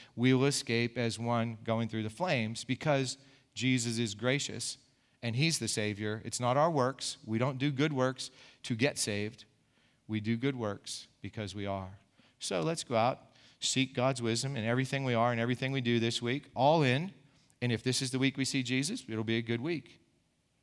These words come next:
If the next week is the week we see Jesus, it'll be a good week. And if we don't see Jesus for a long time, it'll be a good life that leads to a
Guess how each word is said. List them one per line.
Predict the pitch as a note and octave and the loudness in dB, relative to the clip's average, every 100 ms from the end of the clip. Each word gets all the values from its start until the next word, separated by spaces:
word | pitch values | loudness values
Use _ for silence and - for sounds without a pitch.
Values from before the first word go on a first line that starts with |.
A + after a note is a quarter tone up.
| _ _ | _ _
If | G#2+ - | -10 -2
the | |
next | A#2 A2 | -2 0
week | B2 A#2 | -2 0
is | B2 - | -2 0
the | |
week | B2 B2 | -2 -2
we | B2 | -2
see | B2+ | -4
Jesus, | A#2 B2+ C3 D3 - | -2 -2 -4 -8 -6
it'll | G#2+ | -4
be | G#2+ | -2
a | A2 | -2
good | A#2 | -2
week. | A2+ D#3 - | -4 -8 -6
And | A2+ | -6
if | A#2 - | -6 -4
we | B2+ | -2
don't | B2+ B2 | -2 -4
see | C3 | -6
Jesus | B2 C3 C3+ | -4 -4 -6
for | B2+ C3+ | -6 -4
a | |
long | C3 C3+ | -2 -2
time, | C3 D3+ D#3+ D#3+ - - - - | -2 -2 -4 -8 -16 -20 -10 -2
it'll | D#3+ | 0
be | D#3 C#3 | 2 2
a | |
good | C3+ C3+ | 2 2
life | E3+ D3 A2 - - _ _ | 2 0 -4 -12 -20 _ _
that | G#2 A#2 | -6 0
leads | B2+ A2+ | 0 0
to | - | -4
a | G2+ | -4